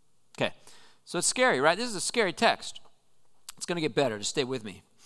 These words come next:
What he's gonna do is he's gonna open up this, this possibility that maybe, just maybe, something might call us out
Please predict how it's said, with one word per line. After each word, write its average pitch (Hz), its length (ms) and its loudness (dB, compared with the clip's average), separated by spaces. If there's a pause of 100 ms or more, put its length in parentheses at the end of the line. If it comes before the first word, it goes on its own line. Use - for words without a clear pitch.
(280)
What 165 160 0
he's 240 100 -2
gonna 202 180 -2
do 143 420 0
is 120 120 -8
he's 156 100 -8
gonna 190 220 -4
open 208 300 -2
up 196 180 0
this, - 320 -4 (100)
this 135 160 -8
possibility 120 1000 -6 (480)
that 101 120 -6
maybe, 202 680 -4 (600)
just 220 300 -10
maybe, 127 540 -8 (520)
something 165 540 -8
might 120 340 -2
call - 460 -4
us 143 300 -4
out 92 400 -4